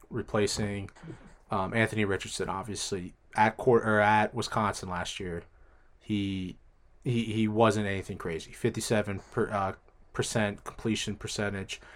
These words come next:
twenty-one hundred yards, nineteen touchdowns, ten interceptions. Didn't really do anything that was like, "Holy shit, Graham Mertz," right? Um,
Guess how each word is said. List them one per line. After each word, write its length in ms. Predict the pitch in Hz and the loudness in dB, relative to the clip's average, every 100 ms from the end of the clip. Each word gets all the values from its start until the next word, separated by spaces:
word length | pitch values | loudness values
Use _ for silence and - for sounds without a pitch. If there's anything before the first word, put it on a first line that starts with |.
| - - | -20 -12
twenty-one 400 | - 113 107 104 | 0 2 4 4
hundred 240 | 104 101 95 | 2 0 0
yards, 320 | 98 95 - | 0 0 0
nineteen 360 | 98 95 - 92 | -2 -4 -6 -6
touchdowns, 500 | - 95 101 90 - | -4 -2 -2 -2 -4
ten 240 | - 98 | -4 -4
interceptions. 580 | 92 87 90 87 90 87 | -2 -4 -4 -6 -8 0
Didn't 220 | 117 110 | 2 2
really 160 | 101 98 | 0 0
do 200 | 107 - | -2 0
anything 720 | 113 113 104 - 92 90 87 - _ - - - _ _ _ - | 2 2 2 -4 -6 -6 -10 -14 _ -20 -20 -20 _ _ _ 0
that 420 | 98 92 90 - _ - | 4 6 4 0 _ -8
was 160 | 113 | -6
like, 120 | 82 82 | -4 -2
"Holy 260 | 107 85 | 0 0
shit, 420 | - - 87 - | -2 -4 -4 -6
Graham 300 | - 87 82 | -4 -4 -2
Mertz," 380 | 82 71 - - - _ | -6 -8 -10 -14 -16 _
right? 260 | - 90 87 - - - - - - - - - _ - - - | 0 0 0 -8 -20 -20 -20 -20 -20 -20 -20 -20 _ -20 -16 -2
Um, 400 | 92 90 87 90 | 2 4 2 -4